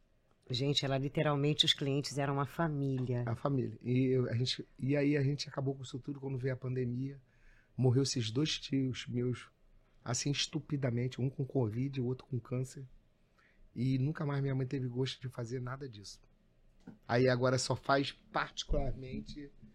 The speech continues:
Speaker 2: com a gente, sem chamar primos, sobrinhos, tios, porque esses dois irmãos eram o alicerce da minha mãe.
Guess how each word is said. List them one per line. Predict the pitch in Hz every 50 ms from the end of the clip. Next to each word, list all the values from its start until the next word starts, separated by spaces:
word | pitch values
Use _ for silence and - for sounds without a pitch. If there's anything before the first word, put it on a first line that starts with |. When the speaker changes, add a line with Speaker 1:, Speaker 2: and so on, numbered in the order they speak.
| - - - - - _ _
Speaker 2:
com | - 135
a | 131 127
gente, | 123 - 131 123 127 139 135 - - 147 143 139 156 - -
sem | - - - 139 143 143 143 139
chamar | 127 - - 135 127 127 131 135 135 131 123 - - - - _ _ _ _ _ _ _
primos, | - 139 151 156 151 139 127 123 -
sobrinhos, | - 131 117 123 131 143 147 147 139 131 123 120 - - - -
tios, | - 131 143 147 143 135 131 120 117 110 - - - - _ _ _ _ _ _ _ - -
porque | - 113 - - 143
esses | 139 135 - 135 117 113
dois | 123 139 143 131 127
irmãos | 131 123 120 127 135 139 139 139
eram | 139 139 143 143 139
o | 143 139 - - - _ -
alicerce | - 135 143 - - 131 139 135 - -
da | 143 139
minha | 143 139 131
mãe. | 131 123 123 127 120 117